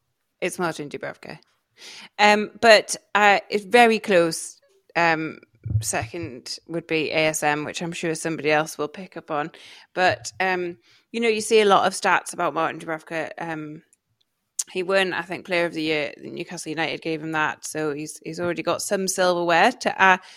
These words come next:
so he can add his True Faith trophy to his cabinet. But, um,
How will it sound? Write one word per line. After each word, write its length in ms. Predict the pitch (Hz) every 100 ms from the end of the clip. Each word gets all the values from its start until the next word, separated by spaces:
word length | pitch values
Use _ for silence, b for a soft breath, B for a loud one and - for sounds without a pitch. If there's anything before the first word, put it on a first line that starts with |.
| b
so 140 | - 190
he 60 |
can 120 | 190 220
add 220 | 185 190
his 160 | 185 185
True 300 | - 196 190
Faith 420 | 196 185 196 -
trophy 640 | - 185 185 165 170 233 b b b b -
to 160 | 202
his 160 | 185 180
cabinet. 680 | - 190 175 151 220 - - b b b -
But, 280 | 190 165 -
um, 560 | 185 180 175 170 165